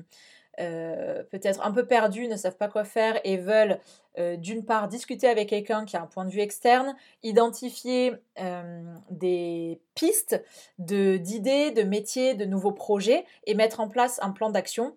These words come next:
euh, pour, euh, derrière être en autonomie après l'appel. Tout ça, c'est pendant une heure.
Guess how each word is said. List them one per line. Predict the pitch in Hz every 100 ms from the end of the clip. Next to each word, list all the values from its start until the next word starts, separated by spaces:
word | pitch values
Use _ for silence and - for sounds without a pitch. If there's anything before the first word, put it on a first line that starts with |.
| _ - _ _ 196
euh, | 175
pour, | - 220 226 208
euh, | 180 175 170 165 165
derrière | 165 180 190 214
être | 196 -
en |
autonomie | 180 180 190 190
après | 196 185 180
l'appel. | 175 247 285
Tout | 285 247
ça, | - 254
c'est | 254
pendant | 220 190 185 190
une | 220 214
heure. | 214 269 208